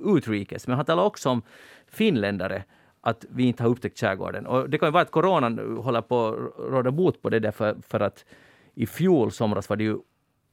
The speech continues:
massor av folk som åkte den här ringvägen i skärgården. Men Riku, hurdana är nu de här skärgårdsborna, nu när det,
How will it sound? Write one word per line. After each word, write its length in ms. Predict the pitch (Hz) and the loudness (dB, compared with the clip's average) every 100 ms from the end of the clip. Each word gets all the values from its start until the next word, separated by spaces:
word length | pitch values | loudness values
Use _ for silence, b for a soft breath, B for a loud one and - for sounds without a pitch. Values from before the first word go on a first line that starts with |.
| _ _ - | _ _ -20
massor 600 | - 113 135 160 - 98 82 | -12 -2 0 0 -4 -6 -6
av 100 | 85 | -8
folk 280 | - - | -12 -12
som 140 | - 90 | -12 -10
åkte 260 | - - - | -10 -12 -8
den 100 | 101 | -8
här 80 | |
ringvägen 560 | - 95 - - - - | -8 -10 -12 -14 -14 -14
i 60 | 107 | -10
skärgården. 440 | - - - 123 b b b - | -10 -10 -12 -14 b b b 0
Men 140 | 143 | 2
Riku, 220 | 190 180 156 | 4 6 8
hurdana 360 | 190 220 160 160 | 8 8 6 6
är 60 | |
nu 100 | 151 | 6
de 140 | 117 110 | 4 4
här 120 | 107 | 0
skärgårdsborna, 920 | - 135 117 95 98 - 120 117 104 | 4 4 4 0 -6 -8 -2 0 2
nu 140 | 117 120 | 2 2
när 120 | 110 | 2
det, 180 | 113 | 0